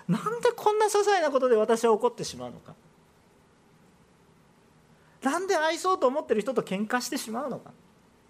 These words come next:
一言、自分の不必要なプライドを一言置いてね、「うん」って、「はい」って聞いてあげたら、それだけで、でも自分が、「私は」って、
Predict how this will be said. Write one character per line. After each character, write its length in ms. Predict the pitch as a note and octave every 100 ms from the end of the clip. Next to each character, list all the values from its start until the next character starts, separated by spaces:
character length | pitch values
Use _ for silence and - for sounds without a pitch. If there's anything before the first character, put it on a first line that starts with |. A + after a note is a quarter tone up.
| _ _ _ _ _ _ _ _ _ _ _ _
一 240 | - - F4+
言、 380 | G#4 G4+ A#3 G#3+ - _ _ _ -
自 180 | F3+ B3+
分 200 | B3+ B3
の 100 | A3
不 260 | - B3
必 260 | C#4+ - C4+
要 60 | G3+
な 100 | F3
プ 140 | G#3
ラ 140 | G3+
イ 40 | G3
ド 80 | G#3
を 40 |
一 260 | - - G4+
言 100 | F#4 D#3+
置 120 | E3 F3
い 20 |
て 140 | F3
ね、 260 | A3 D#4+ - - _ _ _ _ _ _ _ _ _ _ _ _
「う 80 | G3+
ん」 140 | C#4+ D4
っ 0 |
て、 320 | - - - - _ _ -
「は 180 | A3 C4+
い」 80 |
っ 20 | C#4+
て 140 | F#3+
聞 200 | F3 -
い 40 |
て 80 | F#3+
あ 60 | F#3+
げ 100 | F3
た 120 | F3+
ら、 120 | B2+ - -
そ 240 | - - C4+
れ 120 | C#4
だ 120 | C#4+
け 120 | C#4+
で、 120 | G#3+ F3+ -
で 100 | C#4
も 120 | A#3
自 220 | C3+ B2+ D#3
分 220 | A#3+ C4
が、 140 | - - - _ - - -
「私 640 | A#2 D#3+ - D4+ C4+ D#4
は」 160 | D4
っ 40 |
て、 40 | A3+